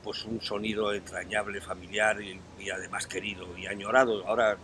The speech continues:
porque ahora ya no se oyen las campanas, sobre todo las de la catedral. Ya te puedes imaginar, mira, me acuerdo de la que hoy mi, mi mujer, al principio cuando venía aquí a dormir a casa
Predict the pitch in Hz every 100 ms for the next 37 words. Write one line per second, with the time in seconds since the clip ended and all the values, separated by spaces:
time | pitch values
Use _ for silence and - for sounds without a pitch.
0 | - 98 - 107 107 98 - 98 92 87
1 | - - 104 95 82 - - - - 107
2 | - 123 113 107 92 90 92 107 113 107
3 | 120 117 131 120 117 107 107 123 - -
4 | - 110 104 - - 101 101 101 - 131
5 | 131 107 120 123 120 113 110 98 - 113
6 | - - - - - - - - - 117
7 | 113 101 92 95 110 117 107 107 110 101
8 | 95 107 101 - 110 107